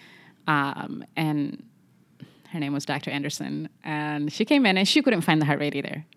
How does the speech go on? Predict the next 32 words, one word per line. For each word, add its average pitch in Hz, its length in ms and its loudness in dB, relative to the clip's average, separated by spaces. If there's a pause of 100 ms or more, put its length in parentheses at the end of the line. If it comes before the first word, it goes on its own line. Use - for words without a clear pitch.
So - 140 -10
then 170 120 2
I 156 60 2
was 165 120 0
like, 196 160 0
"Okay, 381 320 4
well, 392 320 2
you 349 60 0
know, 381 280 0
we're, 277 320 2 (1000)
I'm 190 80 2
not 240 140 6
in 415 80 2
trouble." 339 380 4
<laughs> - 60 4 (600)
So 339 80 0 (640)
we're 214 100 -2
all 233 140 4
on 254 100 4
the 262 80 4
same 269 220 6
path. 185 260 6 (480)
Um, 165 720 4 (420)
and 185 200 6
then 160 680 4 (540)
we 185 100 6
went 175 200 6
to 170 60 -4
the 151 60 2
O 120 140 2
R, - 260 -6 (480)
um, - 340 -4